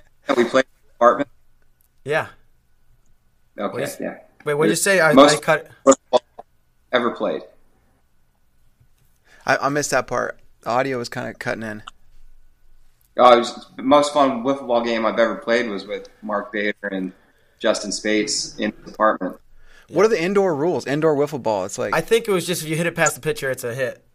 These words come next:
Speaker 3: Okay.
Speaker 2: Right? Something like that?
Speaker 1: Yeah, I don't think we were really keeping score too much, just trying to crush the ball.
Speaker 2: Yeah,
Speaker 3: Yeah.
Speaker 2: trying to
Speaker 3: Yeah,
Speaker 2: hit
Speaker 3: yeah,
Speaker 2: each
Speaker 3: yeah.
Speaker 2: other.
Speaker 3: Cool.
Speaker 1: It was a good
Speaker 2: Um,
Speaker 1: time.
Speaker 3: Coach, you, uh,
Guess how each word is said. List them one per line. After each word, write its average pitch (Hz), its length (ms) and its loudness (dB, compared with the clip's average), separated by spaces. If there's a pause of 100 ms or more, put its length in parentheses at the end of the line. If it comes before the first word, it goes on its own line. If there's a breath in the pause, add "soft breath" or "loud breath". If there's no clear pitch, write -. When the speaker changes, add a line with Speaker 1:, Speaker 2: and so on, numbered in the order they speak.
Speaker 3:
Okay. 123 280 -8 (320)
Speaker 2:
Right? 151 320 -4
Something 156 160 -10
like 143 100 -6
that? 151 260 -2 (1000)
Speaker 1:
Yeah, 107 360 4 (100)
I 120 100 -2
don't 113 180 2
think 104 140 -4
we 107 60 -2
were 101 100 0
really 101 200 -2
keeping 101 340 -8
score 92 300 -4
too - 140 -10
much, 92 260 -2
just - 140 -4 (100)
trying 87 200 -2
to 85 80 -4 (280)
crush - 320 2
the - 100 -14 (100)
ball. - 120 -6 (340)
Speaker 2:
Yeah, 82 280 -14
Speaker 3:
Yeah. 104 260 -10
Speaker 2:
trying 98 160 -16
to 117 60 -14
Speaker 3:
Yeah, 110 80 -10
Speaker 2:
hit 101 80 -12
Speaker 3:
yeah, 98 80 -14
Speaker 2:
each 95 60 -12
Speaker 3:
yeah. 92 80 -8
Speaker 2:
other. 92 160 -10 (600)
Speaker 3:
Cool. 110 280 -14 (140)
Speaker 1:
It - 60 -14
was 139 80 -2
a 143 60 0
good 131 100 6
Speaker 2:
Um, - 40 -10 (100)
Speaker 1:
time. 110 100 0 (880)
Speaker 3:
Coach, 190 300 -2
you, 214 220 2
uh, 151 260 2